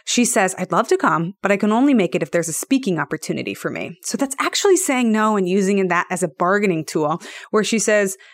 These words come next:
"My attendance, I can't just attend every event anymore. I can attend a few things selectively as long as there's a speaking opportunity."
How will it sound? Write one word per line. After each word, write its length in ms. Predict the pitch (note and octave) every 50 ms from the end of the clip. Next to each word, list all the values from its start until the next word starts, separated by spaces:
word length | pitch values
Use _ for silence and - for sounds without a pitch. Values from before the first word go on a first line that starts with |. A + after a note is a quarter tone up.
| _ -
"My 200 | G3+ A3+ A#3+ C#4+
attendance, 680 | E4 E4+ D#4+ D#4+ - - - A#3+ A#3+ A3+ G3 D3+ C#3 - -
I 80 | F#3+ F#3+
can't 320 | - - B3 C4 A3+ G3
just 180 | C4 A3+ - -
attend 500 | G3 G3 - - - F#3+ F#3 F3 D#3+ E3+
every 340 | - D3 F3 D#3 D#3+ D#3 D#3
event 320 | D3 D#3+ D3+ D3+ - -
anymore. 440 | D3+ D3+ C#3 D3 D3 - - - - - - - - - -
I 160 | - G#3 G#3
can 380 | G#3+ G#3+ - - A#3 B3+ D4+ E4+
attend 340 | F4+ - - - F3 D#3+ D#3
a 60 | D#3
few 260 | - - G3+ A3+ C4+
things 340 | C4 - E3 D3+ D3+ E3+ -
selectively 600 | - F#3+ F3 G#3+ C#4 - - A#3+ - F3+ E3+ E3
as 160 | D#3+ D#3 -
long 160 | F3 F3+ F3+
as 100 | F#3 F3+
there's 160 | F#3 E3+ D#3+ -
a 60 | D3+
speaking 400 | - - F3+ F3 - - D3+ D3+
opportunity." 760 | D3 D3 - E3 - - - - - - - D3 D#3+ -